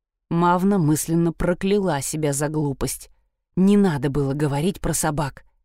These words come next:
«Но они маленькие и не кусаются», — неловко добавила она. «Я всё-таки попрошу для вас воды или лимонад, подождите минутку».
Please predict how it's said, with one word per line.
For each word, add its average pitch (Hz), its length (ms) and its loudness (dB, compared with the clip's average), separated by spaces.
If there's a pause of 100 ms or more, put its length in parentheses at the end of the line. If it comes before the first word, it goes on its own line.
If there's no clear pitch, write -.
(2000)
«Но 226 220 4
они 233 320 4
маленькие 190 720 2
и - 140 -4
не 233 160 6
кусаются», — 190 680 -2 (500)
неловко 214 480 2
добавила 190 500 2
она. 170 280 -2 (760)
«Я 269 180 2
всё-таки 269 420 -4
попрошу 277 440 -2
для 185 200 0
вас 185 200 -2
воды 208 400 0
или 196 140 2
лимонад, 190 520 0 (300)
подождите 254 560 -2
минутку». 156 500 -2